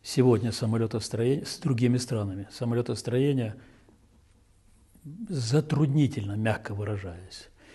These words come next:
Ни одна страна не выпускает само-, со-, со-, самостоятельно самолеты и агрегаты, кроме С С С Р. С С С Р выпускал, все, все свое делал. Щас нет, ни одна страна. Кооперация — это обязательное условие.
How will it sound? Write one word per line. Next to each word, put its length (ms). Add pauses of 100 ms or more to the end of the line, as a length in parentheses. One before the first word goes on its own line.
(180)
Ни 160
одна 340
страна 600 (380)
не 140
выпускает 680 (360)
само-, 360
со-, 180
со-, 240
самостоятельно 880 (240)
самолеты 560
и 20
агрегаты, 500
кроме 380
С 160
С 60
С 80
Р. 260 (240)
С 140
С 100
С 80
Р 140
выпускал, 880
все, 320 (120)
все 200
свое 340
делал. 360 (400)
Щас 360
нет, 280
ни 60
одна 280
страна. 400 (140)
Кооперация — 720
это 240
обязательное 560
условие. 540